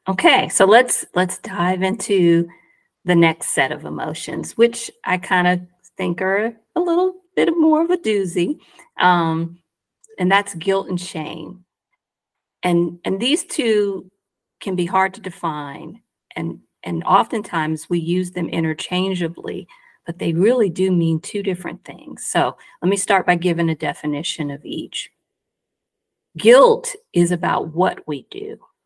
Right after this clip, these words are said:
In other words, doing something that offends or insults someone in some way. When we feel guilty, we know that we have intentionally wronged someone.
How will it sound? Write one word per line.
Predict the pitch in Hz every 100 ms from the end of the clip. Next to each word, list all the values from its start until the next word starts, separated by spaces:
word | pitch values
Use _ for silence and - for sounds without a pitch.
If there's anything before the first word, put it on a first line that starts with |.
| _ _ _ _ -
In | 165
other | - 185 208
words, | 156 139 - - - - _ _ _ _ _ _ -
doing | 160 208 226 240 247
something | 233 - 170 160 - 156 151 165 - -
that | 151 165 -
offends | - - - 175 185 202 208 208 -
or | 170 165
insults | 165 156 - 165 170 175
someone | - 156 156 151 - - -
in | - 160
some | 165 - 156 156 160
way. | 202 - - - _ _ _ _ _ _ _ _ _
When | 185 180
we | 190 262
feel | - 247 208
guilty, | 160 190 202 226 - 170 160 180 - _ _ _ _ _ -
we | 190 208
know | 202 202 220 226
that | 220
we | - 185 190
have | - 170 156 -
intentionally | 170 156 - - 190 180 202 185 185
wronged | 175 165 160 170 165
someone. | - - 147 151 - 175 175